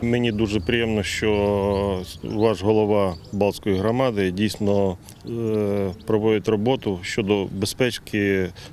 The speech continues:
населення Балтщини. Це обладнання було отримано для Балтської громади, але він вирішив питання, е, передати його підрозділу, дійсно, який займається цими заходами по рятуванню людей.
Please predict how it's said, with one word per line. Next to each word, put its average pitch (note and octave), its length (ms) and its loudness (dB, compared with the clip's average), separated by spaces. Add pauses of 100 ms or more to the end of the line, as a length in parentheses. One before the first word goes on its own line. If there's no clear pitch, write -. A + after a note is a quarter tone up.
населення A2 460 2
Балтщини. F#2 460 -2 (680)
Це D3+ 140 2
обладнання C#3+ 380 4
було C3 260 2
отримано A2+ 680 2 (240)
для A#2 240 4
Балтської A2 480 2
громади, C#3 500 4 (640)
але B2 220 4
він B2 220 2
вирішив A#2+ 400 2
питання, B2+ 640 2 (320)
е, G#2+ 300 2
передати A#2 400 2
його A2 420 4
підрозділу, A#2 600 4
дійсно, A2 460 0
який A2+ 280 0
займається A2 560 2
цими G#2 280 0
заходами A2 540 2
по A2+ 60 4
рятуванню G#2 440 2
людей. F#2+ 320 2